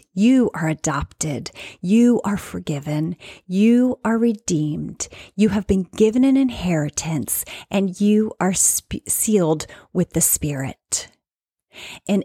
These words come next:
in Jesus, you are given a heavenly hope, riches, and power from the one who is above all rule and authority and power and dominion in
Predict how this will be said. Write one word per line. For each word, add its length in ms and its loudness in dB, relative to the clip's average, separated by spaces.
in 260 4
Jesus, 640 0
you 120 2
are 100 2
given 320 -2
a 60 -4
heavenly 800 0
hope, 580 0
riches, 840 2
and 280 0
power 880 -4
from 220 4
the 100 4
one 400 2
who 240 -2
is 120 2
above 460 0
all 300 4
rule 520 0
and 140 0
authority 580 0
and 160 -4
power 480 2
and 140 2
dominion 540 2
in 120 0